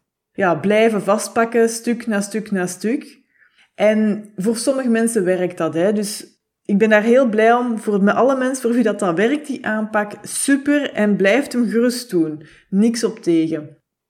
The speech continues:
Maar ik voel ook wel steeds vaker dat ik zo in een soort, ehm, verdedigingslinie kom te staan voor al de mensen voor wie dat het niet zo werkt. Die dat vastlopen op,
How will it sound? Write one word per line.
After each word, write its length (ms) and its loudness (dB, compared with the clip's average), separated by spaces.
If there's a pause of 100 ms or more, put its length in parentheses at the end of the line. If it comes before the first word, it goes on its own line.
(200)
Maar 280 2
ik 120 0
voel 400 -2 (480)
ook 280 0
wel 180 -2
steeds 760 -6
vaker 640 -4
dat 220 0
ik 140 -4
zo 240 0
in 140 4
een 100 2
soort, 520 0
ehm, 320 0 (280)
verdedigingslinie 1120 2
kom 220 0
te 100 -6
staan 420 -2
voor 160 -2
al 280 4
de 80 2
mensen 560 0 (360)
voor 240 0
wie 140 2
dat 140 0
het 300 -4
niet 400 4
zo 220 2
werkt. 520 -6 (260)
Die 140 0
dat 220 2
vastlopen 920 0
op, 440 0